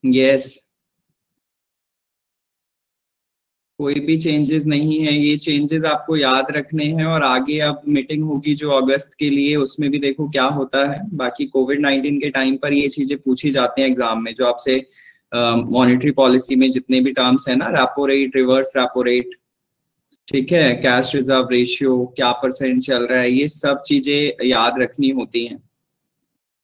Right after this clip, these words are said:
जैसे new students को मैंने ये बताया नहीं है, लेकिन old students को ये पता है क्योंकि मैं monetary policy उन्हें करा चुका हूँ,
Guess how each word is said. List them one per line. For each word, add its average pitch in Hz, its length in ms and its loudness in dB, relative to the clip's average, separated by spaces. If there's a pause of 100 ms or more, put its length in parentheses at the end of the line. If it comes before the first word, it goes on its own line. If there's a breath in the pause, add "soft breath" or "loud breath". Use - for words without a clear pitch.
(320)
जैसे 120 260 0
new 127 220 6
students 131 540 0
को 135 160 0
मैंने 131 220 4
ये 131 120 2
बताया 120 500 0
नहीं 143 240 0
है, 156 180 -2
लेकिन 139 540 0
old 127 260 2
students 139 420 -2
को 147 100 -2
ये 143 60 -2
पता 139 320 0
है 143 140 0
क्योंकि 135 260 -6
मैं 135 260 0
monetary 123 440 -2
policy 135 380 0
उन्हें 147 180 -2
करा 120 300 0
चुका 135 300 -4
हूँ, 139 320 -4